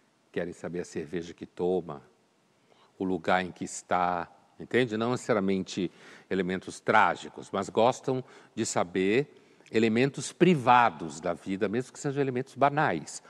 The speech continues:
onde compra roupa, que tá dentro de um avião, coisas assim. Agora, com relação a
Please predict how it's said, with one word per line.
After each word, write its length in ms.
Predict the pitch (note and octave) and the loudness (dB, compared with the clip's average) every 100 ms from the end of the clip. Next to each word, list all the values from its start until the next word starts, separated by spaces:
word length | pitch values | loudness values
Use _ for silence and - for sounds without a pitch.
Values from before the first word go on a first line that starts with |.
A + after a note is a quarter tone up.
| - | -8
onde 160 | A#2+ A#2 | -4 -2
compra 320 | - A2+ B2 | 0 0 0
roupa, 760 | G2+ G2+ A#2 A2+ - A#2+ G#2+ A#2 _ _ _ _ _ _ _ _ | 0 0 2 0 -2 -4 -4 -8 _ _ _ _ _ _ _ _
que 80 | - | -4
tá 140 | - B2+ | 2 4
dentro 300 | A#2 A2+ G#2+ | 2 -4 -4
de 80 | |
um 80 | G#2+ | -2
avião, 760 | G#2 F#2 G#2 G2+ G#2 G#2 G#2 G#2 - _ | -2 0 0 2 0 0 -2 -6 -16 _
coisas 380 | - F3+ D#3 A2 | -2 0 -2 -6
assim. 300 | G#2 - - - _ _ _ _ - - - - | -8 -12 -18 -20 _ _ _ _ -20 -20 -14 2
Agora, 300 | C#3 C#3 C#3 | 4 6 4
com 100 | - | 4
relação 540 | G3 A3+ - - A#2 | 6 6 4 0 0
a 100 | G2+ | 0